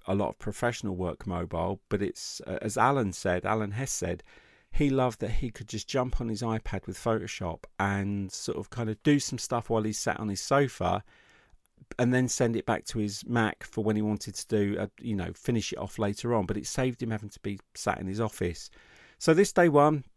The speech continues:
no exception. It was the big announcement. They came out, they showed off Photoshop. Um, there was a few other extra things in Photoshop, which, um, my friend, like, Jesus Ramirez has got a couple of videos on his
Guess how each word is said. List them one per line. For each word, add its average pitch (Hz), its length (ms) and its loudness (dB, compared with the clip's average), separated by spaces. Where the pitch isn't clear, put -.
no 143 240 4
exception. 123 800 2
It 117 80 2
was 113 140 -8
the 113 100 -6
big 147 240 2
announcement. 117 720 0
They 107 80 -2
came 131 340 0
out, 123 240 -2
they 98 80 -4
showed 127 320 0
off 117 100 -4
Photoshop. 117 680 0
Um, 95 400 -2
there 127 80 2
was 123 100 0
a 123 60 -8
few 139 240 4
other 127 180 2
extra - 320 -4
things 113 320 -4
in 110 100 -2
Photoshop, - 640 -2
which, - 600 -2
um, 101 420 2
my 104 140 0
friend, 113 280 2
like, 95 180 -2
Jesus 104 360 -2
Ramirez 104 520 2
has - 120 -14
got - 160 -8
a 104 40 -6
couple - 280 -6
of 95 100 -4
videos 101 440 -2
on 98 80 -2
his 98 180 -2